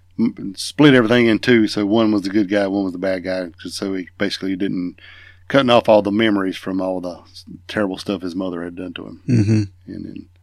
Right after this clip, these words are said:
Speaker 1: you had your regular guy and then the one that didn't remember anything, apparently.
Speaker 2: That, that's right. But Miller pleaded not guilty by reason of insanity at his trial.
Speaker 1: Mm-hmm.
Speaker 2: And it began in April of two thousand twenty-one, which is not long ago.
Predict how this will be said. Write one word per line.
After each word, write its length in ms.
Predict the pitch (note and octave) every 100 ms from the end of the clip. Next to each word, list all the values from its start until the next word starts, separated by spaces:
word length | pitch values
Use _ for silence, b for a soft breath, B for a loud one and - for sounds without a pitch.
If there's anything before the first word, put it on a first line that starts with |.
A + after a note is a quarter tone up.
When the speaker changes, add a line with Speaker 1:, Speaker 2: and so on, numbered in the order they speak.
| -
Speaker 1:
you 120 | F2+
had 120 | F#2
your 80 | F#2
regular 260 | G#2 G2 F2+
guy 220 | F#2 F#2
and 100 | F2+
then 320 | F2+ F2 E2
the 80 | F2+
one 500 | E2+ F2 E2+ E2+ D#2+ - _ - _ -
that 140 | F2+
didn't 220 | F#2 F2
remember 300 | E2+ F2 E2+
anything, 300 | E2 E2+ E2+
apparently. 380 | E2 F#2 G#2 -
Speaker 2:
That, 120 | - G#2+
that's 100 | F#2+
right. 280 | G#2+ A2 - B B B B B B
But 240 | G2+ A2+
Miller 540 | G#2 G#2+ C#3 F3 E3+ C#3+ _ _ -
pleaded 440 | - D#3 E3 G#2+
not 460 | G#2 G#2+ C3 D3 G2+
guilty 420 | G#2 C#3+ E3+ B2
by 280 | G2+ A2+ C#3
reason 380 | B2 C3 B2 C3+
of 60 |
insanity 580 | C3+ B2 - C#3 B2+ A2
at 80 | A2+
his 160 | A#2 -
trial. 360 | B2+ C#3+ -
Speaker 1:
Mm-hmm. 400 | - G2 F#2 G2+ G2+ _ _ -
Speaker 2:
And 160 | A2
it 80 | C3+
began 500 | B2+ A2 B2+ C#3+ C3
in 100 | A#2
April 380 | G#2 B2 G#2+ G2+
of 100 | G2 - - -
two 120 | C3+
thousand 460 | B2 A#2+ G#2+ G2+ -
twenty-one, 760 | - A#2+ A2+ G2 A2+ C3+ G2 G#2
which 100 | G2+
is 80 |
not 160 | A#2 C#3+
long 240 | C3 C#3
ago. 280 | A#2+ C#3+ G#2+